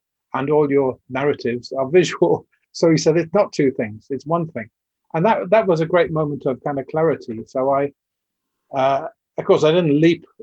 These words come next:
from that into being a, a, a freelance storyteller and being paid for my writing. That was a long time ahead. But, uh, at the end of that course in Bristol University, we sat around wondering what we were gonna do with our lives. And somebody said, "Well, if you move up to London,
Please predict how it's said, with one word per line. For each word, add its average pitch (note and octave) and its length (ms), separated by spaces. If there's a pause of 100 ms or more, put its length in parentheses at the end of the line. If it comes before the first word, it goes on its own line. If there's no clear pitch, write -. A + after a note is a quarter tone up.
(240)
from C#3 220
that C#3 320
into C#3 340
being C3 420
a, A#2 60 (300)
a, B2 100 (140)
a A2+ 120
freelance B2 600 (180)
storyteller B2 760
and B2 100
being A#2+ 260
paid B2 320
for A#2+ 100
my A#2 120
writing. C3 440 (100)
That C#3 80
was B2+ 100
a C3 60
long C3+ 240
time A2+ 240 (120)
ahead. G#2+ 140 (140)
But, B2 160 (1400)
uh, C3+ 540 (200)
at D3 120
the D#3+ 120
end F3 140
of C#3+ 60
that C#3 180
course C#3+ 320
in B2+ 80
Bristol C#3 320
University, C3 720
we B2 160
sat C3+ 260
around B2 300
wondering B2 320
what B2 160
we B2 100
were - 20
gonna B2 160
do C#3+ 180
with A#2+ 100
our A2+ 120
lives. A#2 320
And B2+ 140
somebody C#3 300
said, C#3 300
"Well, E3+ 180
if E3+ 120
you F#3 100
move G#3 220
up D#3+ 140
to D3 80
London, D3+ 500